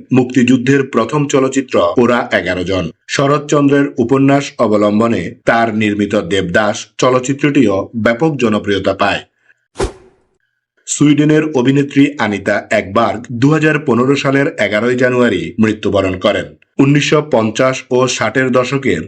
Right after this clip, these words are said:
বিশ্ব চলচ্চিত্রের অন্যতম এই আবেদনময় অভিনেত্রী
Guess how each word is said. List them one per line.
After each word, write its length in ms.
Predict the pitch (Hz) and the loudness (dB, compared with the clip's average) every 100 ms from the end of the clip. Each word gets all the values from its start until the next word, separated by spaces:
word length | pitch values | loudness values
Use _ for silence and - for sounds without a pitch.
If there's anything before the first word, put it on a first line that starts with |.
| - | -4
বিশ্ব 320 | 117 135 - 156 | 0 0 0 0
চলচ্চিত্রের 600 | 160 156 151 143 147 139 - | 0 0 -2 0 0 0 0
অন্যতম 460 | 110 107 104 104 104 - 120 | 0 0 0 0 0 -2 0
এই 180 | 107 107 - | 0 0 -2
আবেদনময় 640 | 110 107 104 98 101 101 110 | -2 0 0 -2 -2 -2 0
অভিনেত্রী 540 | 107 123 131 131 101 | 2 2 0 -2 -4